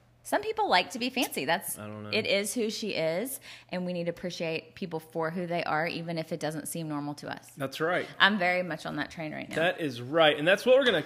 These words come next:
Speaker 2: kinda talk about today, right?
Speaker 1: Kinda, sorta.
Speaker 2: Kinda, sorta. So earlier we were busting ass. Uh, can I? I'm not on the Don't Tell Mom podcast. I'm on the Katie on the Flip Side podcast.
Speaker 1: I mean,
Speaker 2: And
Speaker 1: it's okay on
Speaker 2: <laughs>
Speaker 1: there, but I don't know if it's okay on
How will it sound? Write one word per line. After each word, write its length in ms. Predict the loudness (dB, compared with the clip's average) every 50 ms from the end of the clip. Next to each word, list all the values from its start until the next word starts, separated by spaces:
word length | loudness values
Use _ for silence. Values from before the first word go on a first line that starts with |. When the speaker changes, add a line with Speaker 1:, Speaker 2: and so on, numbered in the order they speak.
| -4 -10 -4
Speaker 2:
kinda 260 | -2 -2 0 0 0
talk 280 | 4 4 4 4 4 2
about 300 | 0 0 0 0 -2 -4
today, 240 | -6 -6 -4 -4 -2
right? 340 | 0 2 2 0 0 -4 -10 -6
Speaker 1:
Kinda, 240 | -4 -4 -2 -2 -4
sorta. 380 | -4 -2 -2 0 0 2 2 2
Speaker 2:
Kinda, 160 | 2 2 2
sorta. 260 | 2 2 2 2 2
So 220 | 2 4 4 4 4 2 -8 -18 -4 2 6
earlier 360 | 6 8 8 8 8 6 4
we 140 | 2 2 2
were 160 | 2 2 2
busting 600 | 0 -2 -6 2 4 4 4 4 0 -2 -2 0
ass. 340 | 0 0 2 2 0 0 -2 -4 -2
Uh, 140 | -2 -2 0
can 120 | 0 -2 0
I? 140 | 0 0 0 0 -2 -4 -4 -4
I'm 100 | -2 -2
not 160 | -2 0 0
on 160 | 0 -2 -2
the 80 | -4 -4
Don't 180 | -4 -6 -6 -6
Tell 100 | -8 -8
Mom 220 | -6 -6 -8 -8 -6
podcast. 560 | -6 -8 -6 -6 -8 -10 -10 -12 -14 -18 -14 -10
I'm 120 | -8 -6
on 80 | -6 -6
the 80 | -6
Katie 260 | -6 -6 -6 -6 -6
on 80 | -6 -8
the 80 | -8 -8
Flip 260 | -2 0 0 0 0
Side 200 | -2 -2 -2 0
podcast. 560 | 0 0 0 0 -2 -4 -4 -4 -6 -6 2 4
Speaker 1:
I 80 | 6 8
mean, 140 | 8 8 8
Speaker 2:
And 120 | 8 8
Speaker 1:
it's 100 | 8 8
okay 320 | 8 8 8 10 10 12 12
on 220 | 12 10 10 10 10
Speaker 2:
<laughs> 60 | 12
Speaker 1:
there, 360 | 12 12 12 12 12 12 10
but 120 | 10 8 10
I 120 | 10 10
don't 140 | 10 8 6
know 100 | 4 4
if 60 | 2
it's 100 | 2 0
okay 260 | 0 2 6 6 6
on 140 | 6 6 4